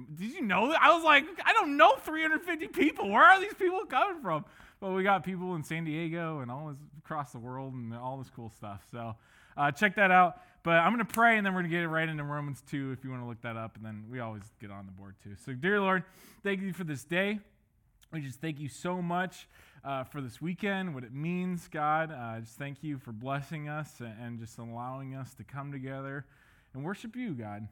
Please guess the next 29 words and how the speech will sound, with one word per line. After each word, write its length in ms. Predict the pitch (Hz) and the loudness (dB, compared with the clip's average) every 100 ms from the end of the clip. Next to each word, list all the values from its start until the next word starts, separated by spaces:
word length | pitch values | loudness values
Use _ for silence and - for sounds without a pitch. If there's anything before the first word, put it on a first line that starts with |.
| _ | _
and 120 | 120 | -12
just 200 | 117 113 | -12 -12
learn 200 | 123 135 | -10 -8
more 200 | 135 135 | -6 -8
about 440 | 131 127 127 127 - | -8 -6 -6 -8 -10
you. 260 | 127 123 | -10 -8
And, 220 | 113 110 117 | -10 -12 -10
and 120 | 113 | -8
I 80 | 117 | -6
know 260 | 131 143 | -6 -6
we 160 | 139 147 | -6 -6
take 300 | - 170 165 | -8 -12 -6
that 260 | 156 147 | -6 -6
for 60 | - | -12
granted 400 | 117 127 127 107 - - | -12 -10 -10 -12 -14 -12
so 180 | 147 190 | -8 -6
much, 440 | 165 180 175 - 117 123 - - | -4 -6 -8 -16 -16 -16 -16 -20
almost 460 | - 147 185 - 139 | -10 -4 6 10 8
all 160 | 139 165 | 6 0
the 120 | - | 4
time. 440 | - 147 156 175 - - - _ | 2 2 0 4 4 4 -12 _
I 80 | 123 | 6
just 180 | 127 - | 6 4
pray 240 | - 143 | -2 -2
that 180 | 127 123 | -2 -4
we 160 | 131 135 | -4 -6
just 260 | 135 127 | -6 -10
recognize 680 | 127 131 139 131 131 135 123 | -6 -8 -6 -6 -4 -4 -6
that, 260 | 113 107 | -8 -10